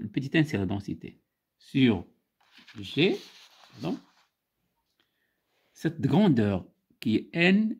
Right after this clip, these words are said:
n sur V c'est petit n, c'est la densité, et lambda cube sur G, cette densité que, euh, cette grandeur que je vais appeler petit d, très importante. En fait, sera proportionnelle à n,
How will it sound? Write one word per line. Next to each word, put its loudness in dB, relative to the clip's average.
n 2
sur 0
V 4
c'est -6
petit -8
n, -2
c'est -12
la -6
densité, -4
et -12
lambda 4
cube -4
sur -8
G, -4
cette -20
densité -2
que, 0
euh, -2
cette -2
grandeur 0
que 2
je 2
vais 2
appeler 0
petit 0
d, 2
très 0
importante. -8
En -16
fait, 0
sera 4
proportionnelle 2
à 0
n, 6